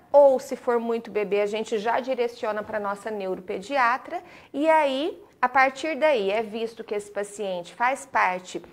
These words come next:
do protocolo da instituição, ele é levado por uma avaliação global, onde os terapeutas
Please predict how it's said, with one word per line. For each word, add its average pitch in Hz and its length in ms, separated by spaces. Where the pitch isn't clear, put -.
do 233 200
protocolo 214 680
da 160 120
instituição, 185 760
ele 277 360
é 220 320
levado 226 540
por 233 160
uma 240 140
avaliação 247 680
global, 233 580
onde 247 280
os 403 280
terapeutas 240 1040